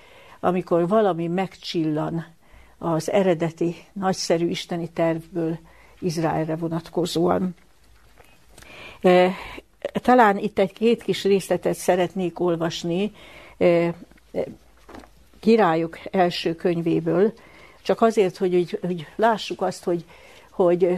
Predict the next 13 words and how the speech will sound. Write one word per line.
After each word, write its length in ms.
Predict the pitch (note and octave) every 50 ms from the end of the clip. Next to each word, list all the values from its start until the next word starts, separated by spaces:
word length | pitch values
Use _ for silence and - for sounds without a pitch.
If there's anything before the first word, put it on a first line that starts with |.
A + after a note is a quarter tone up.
| D#3+ -
milyen 400 | - A3 C4 C4 G#3 F3 F3+ F3+
felemelkedés 960 | - - A#3+ C4 B3 F#3+ F3 F3 E3 E3 D#3+ - - E3+ E3 F3 F3 E3+ - -
ideje 400 | F#3+ F#3+ F#3 F3 E3 D#3 E3+ E3
volt 420 | F3 E3+ E3+ E3+ F3 F3 - - _ _ - - - - - -
a 200 | - F3 F3 E3+
Salamon 520 | E3 - - A3 A3 G#3 F3+ E3 E3 E3+
uralkodásának 1000 | E3+ F#3+ F3+ F3+ E3 E3 E3 - F3+ F3 F3+ F3+ F3+ - - F3 E3+ F3 E3+ -
az 160 | F3 E3 -
első 580 | - F#3 F3+ F3 E3+ - - - D#3+ - F3+ E3+ - _ -
szakasza 580 | - - - F3+ - - F3+ - - - F3+ F3
is. 400 | F3+ G3 A#3 - - - - - - - - - - - - - - - - - - - - - - - - - - _ _ - - -
Így 280 | - - A3+ A#3 G#3 G#3+
olvasom 640 | G3+ G3+ G3+ F3+ F#3 F3+ - - F#3 F3+ F#3+ F#3+